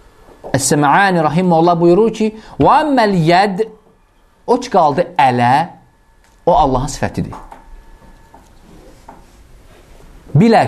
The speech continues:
keyf, keyfiyyətinə varmadan, "Və ləhu yədən", onun iki əli var. "Və qad səhhə anin nəbi ənəhu qal", Peyğəmbər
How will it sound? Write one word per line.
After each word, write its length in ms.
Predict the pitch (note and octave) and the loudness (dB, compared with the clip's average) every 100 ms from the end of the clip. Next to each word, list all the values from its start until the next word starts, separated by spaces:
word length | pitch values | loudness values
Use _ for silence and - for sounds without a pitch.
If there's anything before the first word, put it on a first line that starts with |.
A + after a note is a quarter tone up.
| - | 0
keyf, 460 | B2+ F#2+ - - - - | 0 0 -4 -14 -18 -8
keyfiyyətinə 460 | - C#3 B2+ D3+ C3+ | -4 -2 -2 -2 0
varmadan, 500 | C3+ D3+ E3 F#3 G#3+ - | 0 0 0 -2 -4 -4
"Və 180 | F3 G#3 B3+ | 2 2 2
ləhu 240 | C#4 B3 | 0 0
yədən", 520 | A#3 F#3+ E3+ D#3 E3 F#3+ - | -2 -2 0 0 0 -4 -4
onun 180 | E3 F3 | -4 -4
iki 220 | - B3+ | -2 0
əli 260 | D3+ D3 | 2 2
var. 200 | D#3+ G3+ A3+ - - | 2 0 -2 -8 -4
"Və 100 | F3 | 0
qad 140 | G#3 - | -2 0
səhhə 280 | B3 F#3+ F3+ F#3 | -2 -2 -4 -4
anin 220 | F3+ D#3+ | -2 -4
nəbi 260 | D#3 F#3 G#3+ | -2 -2 -2
ənəhu 500 | E3 F3+ F3 D3 D3 | -2 -2 -2 -4 -4
qal", 300 | D#3 D#3+ F#3 B3+ - | 0 2 2 -2 -6
Peyğəmbər 360 | - D3 D#3 | -6 -4 -2